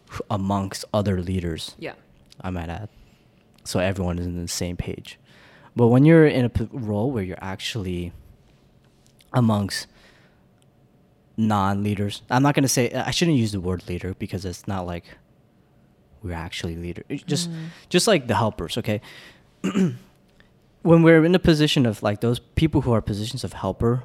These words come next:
Speaker 1: who are
Speaker 2: Mm-hmm.
Speaker 1: actually involved in just everyone who's, uh, everyone who's not a helper,
Speaker 2: Mm-hmm.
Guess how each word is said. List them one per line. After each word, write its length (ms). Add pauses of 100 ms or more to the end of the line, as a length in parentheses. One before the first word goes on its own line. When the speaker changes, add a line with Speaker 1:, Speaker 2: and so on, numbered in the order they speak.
(100)
Speaker 1:
who 140
are 180
Speaker 2:
Mm-hmm. 80
Speaker 1:
actually 520
involved 520
in 240
just 240
everyone 400
who's, 260 (380)
uh, 260
everyone 340
who's 180
not 180
a 20
helper, 440 (120)
Speaker 2:
Mm-hmm. 220